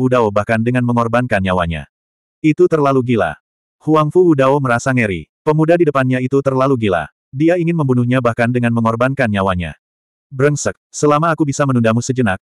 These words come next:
serangan penguasa surgawi alis putih akan datang. Anda pasti sudah mati." Huang Fu Wudao tahu bahwa mustahil menghindari Zuawan. Dia hanya bisa melawannya secara langsung, berharap untuk mengulur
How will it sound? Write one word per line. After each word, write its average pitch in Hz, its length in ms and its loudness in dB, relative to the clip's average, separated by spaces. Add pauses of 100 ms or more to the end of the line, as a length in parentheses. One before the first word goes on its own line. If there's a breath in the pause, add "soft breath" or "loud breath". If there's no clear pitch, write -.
serangan 147 320 0
penguasa 131 320 -2
surgawi 110 400 -2
alis 110 240 -4
putih 156 240 -2
akan 107 240 -4
datang. 90 280 -2 (600)
Anda 151 240 0
pasti 160 320 0
sudah 127 320 -2
mati." 104 400 -4 (400)
Huang 151 320 0
Fu 180 160 4
Wudao 139 240 4
tahu 131 240 0
bahwa 117 240 2
mustahil 123 400 -2
menghindari 127 480 -2
Zuawan. 87 480 -2 (240)
Dia 151 240 0
hanya 160 240 0
bisa 147 240 -2
melawannya 120 320 0
secara - 240 -2
langsung, 110 480 -2 (160)
berharap 135 320 0
untuk 143 160 -4
mengulur 113 320 0